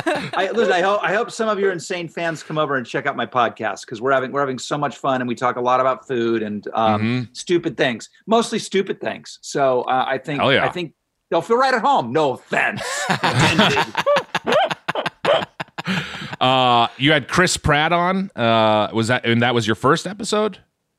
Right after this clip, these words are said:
Speaker 1: Yeah, I had Pratt on as my first one. It's one of my buds. And, uh,
Speaker 2: Mm-hmm.
Speaker 1: I, you know, I wanted to do a podcast 'cause I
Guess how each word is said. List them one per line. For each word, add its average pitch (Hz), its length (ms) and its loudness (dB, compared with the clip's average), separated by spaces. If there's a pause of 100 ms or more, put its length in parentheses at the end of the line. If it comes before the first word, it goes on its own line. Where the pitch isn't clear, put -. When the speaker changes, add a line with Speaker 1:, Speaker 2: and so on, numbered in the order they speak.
Speaker 1:
Yeah, 214 320 2
I 180 120 2
had 202 180 0
Pratt 202 320 2
on 202 220 0
as 151 100 -6
my 160 140 0
first 185 420 -2
one. 170 320 -2
It's 143 100 -8
one 170 100 -2
of 165 60 -4
my 160 100 2
buds. 147 760 0
And, 139 420 -2
uh, 127 400 0
Speaker 2:
Mm-hmm. 104 300 -10
Speaker 1:
I, - 60 -10 (240)
you 208 100 0
know, 196 80 2
I 185 60 2
wanted 208 320 2
to 175 60 0
do 170 180 2
a - 60 2
podcast 185 540 -2
'cause 147 420 -2 (560)
I 151 460 0